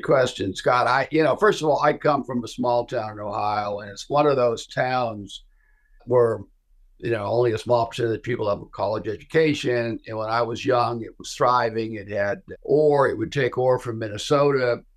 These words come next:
come to the port. Tr-, you know, we'd go on a train down to Pittsburgh. It made auto parts. It made, uh, fiberglass. It did a lot of things like that. And, and those people,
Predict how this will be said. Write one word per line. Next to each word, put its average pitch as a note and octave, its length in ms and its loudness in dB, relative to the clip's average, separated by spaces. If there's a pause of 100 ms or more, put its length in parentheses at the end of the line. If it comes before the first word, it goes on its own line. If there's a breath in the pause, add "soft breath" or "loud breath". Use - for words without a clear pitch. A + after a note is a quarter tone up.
(120)
come A#2+ 180 -2
to B2 140 -6
the A2 100 -8
port. C3 540 2
Tr-, - 180 -6
you A2+ 120 -6
know, G#2+ 220 -4
we'd G2+ 140 -10
go A#2 160 4
on A2+ 140 -2
a - 20 -10
train A#2+ 380 0
down G#2+ 300 -2
to G2 140 -8 (120)
Pittsburgh. B2 680 2
It G2 140 -14
made F#2+ 280 -8
auto B2 360 2
parts. A2+ 580 2
It - 140 -16
made, G#2 240 -6 (180)
uh, F#2 360 -2 (220)
fiberglass. C3+ 760 0
It - 80 -12
did E3 140 0
a D3 40 0
lot C#3+ 280 4
of A#2 80 -8
things A#2+ 220 -4
like G#2 200 -6
that. A2+ 300 -6
And, C#3+ 340 -2
and C#3+ 260 -2
those F#3 300 4
people, B2+ 680 -8